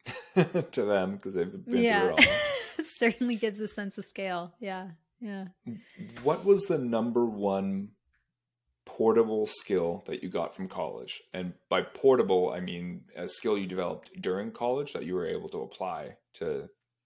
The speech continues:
Speaker 1: uh, things further down the road in life.
Speaker 2: Yeah. I mean, in my case, with my focus being on writing,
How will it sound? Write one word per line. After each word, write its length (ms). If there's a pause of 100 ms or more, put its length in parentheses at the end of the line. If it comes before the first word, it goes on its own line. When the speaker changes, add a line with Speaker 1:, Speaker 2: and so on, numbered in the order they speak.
(540)
Speaker 1:
uh, 160
things 240
further 300
down 200
the 60
road 280 (100)
in 100
life. 340 (1700)
Speaker 2:
Yeah. 640 (680)
I 80
mean, 140
in 80
my 140
case, 300
with 160
my 100
focus 360
being 260
on 220
writing, 580